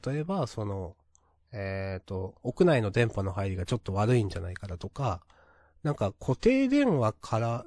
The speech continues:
な、なんだったっけな。電話が、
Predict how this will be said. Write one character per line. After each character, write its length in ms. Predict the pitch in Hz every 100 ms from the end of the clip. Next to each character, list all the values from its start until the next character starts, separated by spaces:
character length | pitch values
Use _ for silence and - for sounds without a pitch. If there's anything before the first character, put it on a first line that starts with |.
| -
な、 300 | 165 151 151
な 40 |
ん 40 | 214
だ 120 | 180
っ 60 | 180
た 120 | -
っ 20 |
け 120 | -
な。 140 | 87 - _ _ _
電 440 | 123 160 254 285 294
話 220 | 277 277
が、 160 | 269